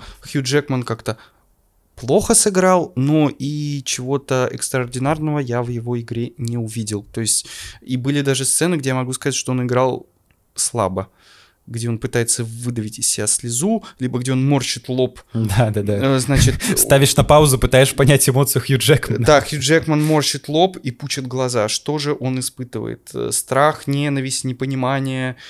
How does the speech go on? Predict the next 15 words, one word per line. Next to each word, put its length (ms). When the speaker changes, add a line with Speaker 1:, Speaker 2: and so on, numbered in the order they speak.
Speaker 1:
Значит, 460
угадайте 640
опять 200
Speaker 2:
«Хочу 220
Speaker 1:
же. 60
Speaker 2:
сниматься 520
в 60
«Дэдпуле» 420
третьем 400
быстрее». 500
Speaker 1:
<laughs> 420
Ну, 140
короче 380
говоря, 440
э, 240